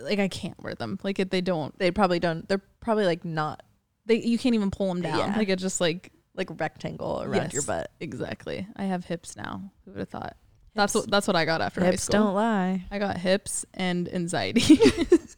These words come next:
Speaker 1: Okay, for old time's sake, let's do song of the day. I feel like we haven't done that in a minute. We could tell you what we're wearing, but we're wearing the same big t-shirts that we wear every fucking episode.
Speaker 2: Yeah, this is, uh, yeah, same thing.
Speaker 1: Same thing.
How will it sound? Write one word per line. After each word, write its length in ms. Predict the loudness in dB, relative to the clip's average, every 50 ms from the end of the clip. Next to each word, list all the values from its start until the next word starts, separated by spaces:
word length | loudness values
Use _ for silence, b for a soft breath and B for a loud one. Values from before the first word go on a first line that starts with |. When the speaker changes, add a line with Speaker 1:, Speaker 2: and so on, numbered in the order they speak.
| _ -10
Speaker 1:
Okay, 240 | -6 -4 -2 -2 -2
for 520 | -2 -2 -2 -2 0 0 0 -2 -4 -6 -8 -6
old 200 | -6 -6 -6 -4
time's 300 | -6 -6 -6 -6 -6 -6
sake, 380 | -6 -4 -4 -4 -6 -8 -14 -20 -20 -16
let's 220 | -14 -12 -10 -8 -4
do 340 | -2 0 0 0 -2 -2 -4 -6
song 200 | -4 -2 -2 0
of 60 | 0
the 60 | -2 -2
day. 140 | -2 -2
I 40 | -2 -6
feel 60 | -8 -10 -8 -8
like 100 | -4 -2
we 60 | 0
haven't 160 | 0 0 -2
done 140 | -4 -4 -6
that 100 | -6 -6
in 60 | -4
a 40 | -4
minute. 320 | -4 -2 -2 -4 -6 -8 _ -18 -20 _ _
We 120 | -4 -2
could 80 | -2 0
tell 140 | 2 2 2
you 100 | 2 2
what 80 | 2 2
we're 100 | 2 2
wearing, 420 | 2 2 2 2 0 0 0 0 0
but 240 | 2 2 2 2
we're 100 | 0 0
wearing 320 | 0 0 0 0 -2 -2 -2
the 80 | -4
same 300 | -4 -2 -2 -2 -2 -2
big 180 | -2 -2 -4 -4
t-shirts 440 | -6 -8 -6 -6 -4 -4 -6 -4 -4
that 120 | -6 -6 -4
we 80 | -2
wear 160 | -2 0 0 0
every 180 | 0 -2 -6
fucking 280 | -8 -10 -10 -8 -8 -8
episode. 460 | -10 -10 -10 -10 -10 -10 -10 -12 -14 -12 -4
Speaker 2:
Yeah, 300 | 0 2 4 4 4 2
this 240 | 2 0 -2 -2 -2
is, 240 | -4 -4 -4 -8 -10 -8
uh, 160 | -8 -8 -8 -10
yeah, 140 | -10 -12 -10 -10 -12 -16 _
same 200 | _ -10 -8 -8
thing. 200 | -8 -8 -10 -14 -18 _
Speaker 1:
Same 300 | -16 -8 -4 -2 -2 -2
thing. 260 | -2 -4 -8 -10 -10